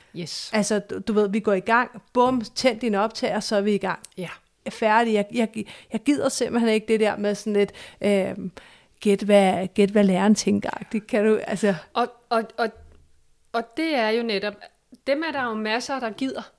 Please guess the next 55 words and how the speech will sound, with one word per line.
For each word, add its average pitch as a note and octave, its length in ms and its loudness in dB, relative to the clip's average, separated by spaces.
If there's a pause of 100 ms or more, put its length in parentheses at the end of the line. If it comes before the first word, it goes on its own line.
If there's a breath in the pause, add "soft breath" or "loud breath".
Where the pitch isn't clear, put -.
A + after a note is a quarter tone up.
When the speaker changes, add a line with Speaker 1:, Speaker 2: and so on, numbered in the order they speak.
(160)
Speaker 2:
Ja, F#3 100 -4
ja. A#3 240 4 (400 soft breath)
Speaker 1:
Ikke? D4+ 260 -2
Speaker 2:
Men F3 160 -4
jeg G#3 140 0
Speaker 1:
Og A#3+ 60 2
Speaker 2:
gider G#3+ 120 2
Speaker 1:
på C4+ 40 6
et B3+ 40 6
Speaker 2:
ikke. B3+ 100 0
Speaker 1:
tidspunkt, C#4+ 580 -4
så - 160 -8
bliver C4+ 220 -4
man A3+ 180 -6
færdig A3 400 -6
med A#3+ 100 -6
det. F3 180 -4
Speaker 2:
Ja, C4 200 -2 (160)
lige A#3 120 -2
Speaker 1:
Ikke? D#4+ 100 -4
Speaker 2:
præcis. G3 460 -10
Speaker 1:
Eller G#3+ 220 2
som G3+ 220 -6
tilbage, G#3 480 -2
back A#3+ 260 0
in C4+ 120 -6
the A#3+ 100 -6
day, G3 260 -2
hvor G3 180 -2
jeg F#3 300 -4
lavede F#3+ 300 -4
akupunktur G3 560 -8
og - 80 -12
kropsterapi, A3+ 760 -6 (480 soft breath)
og A3 160 2
jeg A3+ 160 2
havde A3+ 180 -6
bare G#3 160 -2
den G#3 120 -14
ene C#4 280 -4
efter A#3+ 200 -8
den G#3 80 -6
anden, F#3+ 200 -6
der G#3+ 60 -4
kom G3+ 160 -8
trillende A3 360 -6
ind - 140 -8
og G3 80 -8
ville G3 120 -2
have F#3+ 60 -6
studierabat F#3+ 680 -8
og F3+ 220 -6
arbejdsløshedsrabat, F#3+ 1000 -6
og F3 80 -4
Speaker 2:
Ja, F#3 60 -4